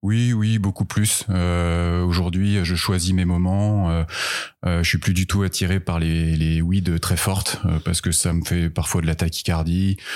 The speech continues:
Euh, ça me fait, euh, avoir les mains moites, enfin une espèce de, de stress que, auquel j'aime pas me, me confronter. Euh, donc c'est vraiment choisi en termes d'endroit, euh, de personnes et de moments.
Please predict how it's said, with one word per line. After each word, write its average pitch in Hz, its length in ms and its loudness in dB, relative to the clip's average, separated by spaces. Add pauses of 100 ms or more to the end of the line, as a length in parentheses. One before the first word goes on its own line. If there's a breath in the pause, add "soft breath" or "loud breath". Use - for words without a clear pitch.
(560 loud breath)
Euh, 82 500 0
ça 90 280 0
me 85 120 2
fait, - 300 -4
euh, 80 640 0
avoir 82 220 0
les 85 80 2
mains 82 180 2
moites, 80 300 2
enfin 85 140 0
une 82 80 2
espèce 80 280 -2
de, 82 220 0
de 80 120 0
stress 90 380 -2
que, 78 460 0
auquel 78 240 -2
j'aime 80 260 0
pas 90 140 0
me, 78 360 2 (460 loud breath)
me 95 80 0
confronter. 95 540 0 (280)
Euh, 80 440 0
donc 80 160 0
c'est 95 100 0
vraiment 87 320 0
choisi 95 600 0
en 82 120 0
termes 85 220 -2
d'endroit, 87 580 0
euh, 78 460 0
de 82 100 0
personnes 95 580 0 (440 loud breath)
et 87 100 0
de 78 120 0
moments. 73 340 0